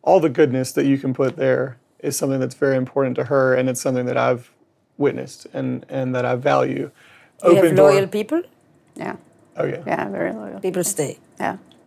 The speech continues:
Speaker 3: for the most part. We have a really strong core of employees. I, I think for me, um, a lot of the people that work for me are, like, an extension of my family. So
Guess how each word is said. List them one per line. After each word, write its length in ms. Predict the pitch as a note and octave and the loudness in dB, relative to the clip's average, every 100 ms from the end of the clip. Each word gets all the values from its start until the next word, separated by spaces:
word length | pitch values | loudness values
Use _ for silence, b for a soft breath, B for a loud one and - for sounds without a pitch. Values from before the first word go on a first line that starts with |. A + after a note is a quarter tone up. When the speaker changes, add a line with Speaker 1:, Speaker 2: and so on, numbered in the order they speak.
| - | -4
Speaker 3:
for 140 | G#3+ | -2
the 80 | F#3+ | 0
most 220 | F#3+ G#3+ - | -2 -4 -4
part. 220 | - - | -4 -4
We 100 | G#3+ | 0
have 160 | A3+ G3 | 4 4
a 100 | F3+ | 2
really 380 | F3+ F3 E3+ | 2 2 2
strong 420 | F3 - E3 D#3 E3+ | 0 -4 -2 -2 -4
core 380 | - D#3 D3+ | -4 -2 -2
of 340 | - - E3+ _ - | -4 -6 -8 _ -10
employees. 720 | F3+ - - - - - - _ b b b b b b b b _ _ _ - | -8 -6 -6 -8 -10 -16 -20 _ b b b b b b b b _ _ _ -6
I, 120 | B3+ - | -4 -2
I 80 | C4+ | -2
think 280 | D4+ E4+ | 2 0
for 140 | E4+ B3 | 2 0
me, 480 | G#3+ G3 F#3+ F3+ - _ _ _ _ _ _ - | 0 0 0 -2 -6 _ _ _ _ _ _ -4
um, 440 | F3+ C3+ - G2 _ _ _ _ _ _ _ _ _ _ | 0 0 -4 -16 _ _ _ _ _ _ _ _ _ _
a 80 | G#3 | -2
lot 260 | G3 F#3 F#3 | 2 4 4
of 60 | |
the 60 | G#3+ | 0
people 240 | G#3+ G#3 | -2 0
that 160 | G3 A#2 | 0 2
work 260 | E3 D#3+ - | 0 -2 -4
for 180 | C4+ | -6
me 360 | B3 C4+ C#4+ C4 - | -4 -2 -4 -6 -4
are, 140 | G3+ | -2
like, 340 | F#3+ E3 - _ _ _ - | 2 0 -2 _ _ _ -4
an 100 | F#3 | -2
extension 560 | E3+ - E3 E3+ - G#3 | -2 -2 -4 -4 -2 -2
of 120 | G3 | -2
my 100 | F#3+ | -8
family. 520 | - D#3+ G#3 A#3 F4+ - _ _ _ _ _ _ _ _ _ _ | -6 -4 -4 -4 -4 -8 _ _ _ _ _ _ _ _ _ _
So 920 | - F#3+ F3 F3 F3 - - - - | -6 2 4 4 2 0 0 -2 -6